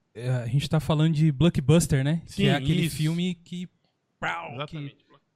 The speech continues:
Speaker 1: os
Speaker 2: Sim.
Speaker 1: blockbusters, e o, por exemplo, o Resgate do Soldado Ryan,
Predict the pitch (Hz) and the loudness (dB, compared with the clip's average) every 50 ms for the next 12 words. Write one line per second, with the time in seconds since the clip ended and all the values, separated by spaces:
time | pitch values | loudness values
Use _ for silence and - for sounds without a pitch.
0 | _ _ _ _ _ - 135 131 127 127 127 120 139 147 - 127 123 143 151 170 | _ _ _ _ _ -10 -8 -8 -8 -6 -4 -2 -2 -2 -2 0 2 4 4 4
1 | 165 - 156 143 131 123 143 143 135 135 131 127 123 123 120 117 117 117 - _ | 2 0 -4 -4 -4 -2 -2 -2 -2 -2 -4 -4 -6 -6 -8 -10 -10 -14 -16 _
2 | - - 143 135 143 127 135 135 127 - - 127 117 113 110 - - - _ _ | -6 -4 0 0 0 0 0 -2 -4 -4 -8 -10 -12 -12 -12 -18 -20 -20 _ _
3 | _ _ _ _ _ _ - - - - - _ _ _ _ _ _ _ _ _ | _ _ _ _ _ _ -20 -20 -20 -20 -20 _ _ _ _ _ _ _ _ _
4 | _ _ _ _ _ _ - 120 113 123 139 139 135 - - 135 127 135 131 131 | _ _ _ _ _ _ -14 -10 -6 -4 -4 -4 -2 -2 -2 -2 -2 -2 0 0
5 | 120 113 117 123 139 151 143 135 123 117 113 110 | 0 0 0 0 0 0 -2 -2 -4 -4 -8 -10